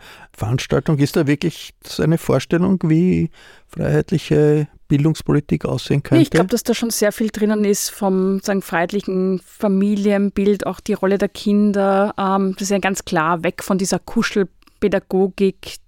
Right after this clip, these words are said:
Speaker 2: die unsere Kinder so verhätschelt. Wir brauchen wieder eine Härte und eine Disziplin und die sollen Bittschön, Dankeschön. Also es ist sehr, es klingt irgendwie, als hätte man in die neunzehnhundertfünfziger Jahre die Zeitmaschine zurückgedreht.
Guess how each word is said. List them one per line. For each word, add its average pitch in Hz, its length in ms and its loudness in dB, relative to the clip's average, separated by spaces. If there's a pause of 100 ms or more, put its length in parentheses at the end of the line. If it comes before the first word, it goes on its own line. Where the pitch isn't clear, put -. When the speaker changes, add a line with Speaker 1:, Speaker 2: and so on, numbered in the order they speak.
Speaker 2:
die 196 160 0
unsere 190 340 -4
Kinder 190 340 -4
so 196 160 -4
verhätschelt. 180 560 -4
Wir 180 80 0
brauchen 165 320 -4
wieder 180 120 -2
eine 165 160 -2
Härte 196 680 -2
und 175 200 -6
eine 180 160 -4
Disziplin 196 880 -2
und 175 180 -6
die 196 80 -6
sollen 180 360 -2 (100)
Bittschön, - 460 -4
Dankeschön. 202 500 -4
Also 196 160 -4
es 220 60 2
ist 220 180 -2
sehr, 214 320 2 (1120)
es 214 140 -2
klingt 226 240 2
irgendwie, 208 540 2 (180)
als 196 420 -2
hätte 202 160 -4
man 196 140 2
in 196 80 0
die 190 80 -4
neunzehnhundertfünfziger 196 720 -2
Jahre 175 400 0 (180)
die 185 120 -8
Zeitmaschine 196 560 -2
zurückgedreht. 196 1040 -2